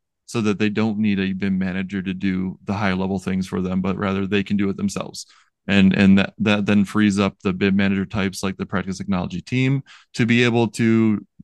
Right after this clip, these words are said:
do more innovative things and push the envelope and continue to push and push and push. And, and so that's really what we're focused on right now is how do we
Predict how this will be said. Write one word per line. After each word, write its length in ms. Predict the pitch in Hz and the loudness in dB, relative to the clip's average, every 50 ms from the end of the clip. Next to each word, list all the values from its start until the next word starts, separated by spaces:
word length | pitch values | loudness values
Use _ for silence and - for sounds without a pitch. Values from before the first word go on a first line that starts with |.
| _ - 107 | _ -6 0
do 200 | 107 139 143 139 | 2 4 4 4
more 220 | 127 107 104 104 | 4 4 4 4
innovative 460 | 101 104 104 98 101 101 98 98 92 | 4 4 2 4 2 2 2 2 0
things 240 | - 98 98 95 92 | -2 -2 -2 -2 -2
and 120 | 95 92 | -4 -4
push 200 | - 135 131 - | -2 -4 -4 -2
the 80 | - 110 | -2 -2
envelope 360 | 104 98 92 98 101 95 - - _ - | -2 -2 -2 -2 -4 -4 -6 -12 _ -8
and 140 | 104 101 95 | -6 -6 -4
continue 340 | - 104 101 - 127 117 110 | -4 -4 -2 -2 0 0 0
to 100 | 104 98 | 0 0
push 300 | 92 - 104 98 - - | 0 -2 -2 -2 -2 -4
and 100 | 98 92 | -4 -4
push 220 | 98 92 92 - | -4 -4 -6 -6
and 100 | 113 104 | -8 -6
push. 420 | - 143 127 101 90 - - - - _ _ _ _ _ _ _ _ _ | -4 -2 -2 -2 -2 -4 -8 -10 -12 _ _ _ _ _ _ _ _ _
And, 240 | - 110 120 117 - | 0 0 0 2 0
and 120 | 123 120 - | 0 0 2
so 80 | 139 | 2
that's 240 | 120 123 135 - - | 2 2 2 0 0
really 180 | 139 127 120 113 | 0 2 4 4
what 120 | 107 101 | 2 2
we're 140 | 98 98 95 | 2 0 0
focused 340 | - 104 107 107 107 104 - | 0 0 0 -2 -2 -4 -4
on 100 | 95 92 | -2 -2
right 140 | 92 90 | -2 -2
now 160 | 92 92 87 92 | -2 -2 -2 -4
is 100 | 92 - | -4 -4
how 180 | - 107 107 | -2 0 2
do 120 | 107 107 104 | 2 2 2
we 380 | 101 101 101 101 98 95 92 | 0 0 0 0 -2 -4 -6